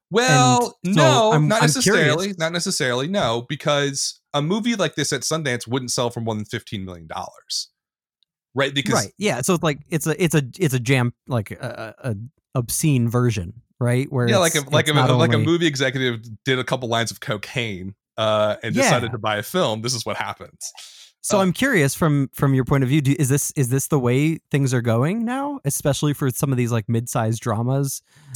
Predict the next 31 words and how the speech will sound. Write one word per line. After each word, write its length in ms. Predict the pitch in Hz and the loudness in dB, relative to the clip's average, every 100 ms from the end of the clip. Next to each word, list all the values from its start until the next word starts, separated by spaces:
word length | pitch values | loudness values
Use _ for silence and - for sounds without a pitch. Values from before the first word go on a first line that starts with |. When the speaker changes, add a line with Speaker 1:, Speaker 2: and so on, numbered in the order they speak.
| 110 - | -12 -2
Speaker 2:
that, 240 | 120 117 - | 0 0 -2
uh, 40 | |
Speaker 1:
Uh, 320 | 123 113 113 190 | 0 0 0 2
Speaker 2:
aren't 240 | 127 - | 0 0
going 200 | 131 120 | 0 0
to 80 | 117 | 0
have 300 | 113 117 131 | 0 0 0
a 80 | 113 | -2
blockbuster 580 | 107 107 - 127 - 110 | -4 -4 -4 -4 -2 -4
appeal 260 | - 120 | -2 -4
to 100 | - | -4
them? 240 | 170 202 214 - _ _ _ _ | -6 -6 -8 -14 _ _ _ _
Speaker 1:
I 100 | 151 | -2
think 300 | 156 - 240 | -2 -2 -2
so 220 | - 208 170 | 0 0 0
for 220 | 185 165 | -2 -6
at 120 | 131 | -6
least 420 | 127 151 180 - 131 | -8 -4 -4 -4 -4
a 60 | |
while, 840 | 123 107 117 117 104 90 90 107 - _ _ - | -4 0 2 2 2 -2 -4 -6 -10 _ _ -6
until 640 | 127 - - 147 135 131 | -4 -2 0 0 2 2
I 80 | 123 | 0
would 140 | 127 | -2
say 500 | - 127 110 110 107 - _ _ _ _ | -2 -2 0 -2 -4 -10 _ _ _ _
whenever 300 | 123 131 165 | -4 -2 0
movie 240 | 147 135 123 | 0 -2 -4
theaters 340 | 131 117 110 | -4 -4 -4
start 180 | - 104 | -4 -6
to 160 | 104 90 | -6 -8
really 400 | 95 110 107 101 | -4 -2 -2 -4
we, 240 | 95 95 | -6 -10